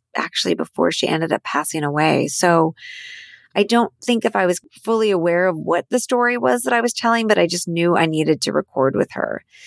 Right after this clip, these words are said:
So when I brought these episodes, sort of raw, sort of finished kind of episodes, when I brought them to Wondery, who's my partner and helped me produce the podcast,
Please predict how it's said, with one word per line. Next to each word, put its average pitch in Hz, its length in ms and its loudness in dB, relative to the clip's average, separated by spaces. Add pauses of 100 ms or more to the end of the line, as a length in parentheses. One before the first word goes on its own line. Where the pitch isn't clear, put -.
(140)
So - 140 0
when 220 160 2
I 208 120 2
brought 226 340 0
these 220 260 2
episodes, 147 720 -2
sort 185 240 0
of 190 160 -2
raw, 170 460 2
sort 330 300 0
of 262 180 0
finished 170 460 0
kind 170 320 0
of 170 320 0
episodes, 156 760 0 (260)
when 196 120 2
I 185 80 4
brought 190 300 0
them 208 160 2
to 170 120 0
Wondery, 160 640 2
who's 165 220 -4
my 156 100 0
partner - 420 -2
and 139 120 -4
helped 156 200 -6
me 156 380 -4
produce 175 340 0
the - 80 -6
podcast, - 720 -2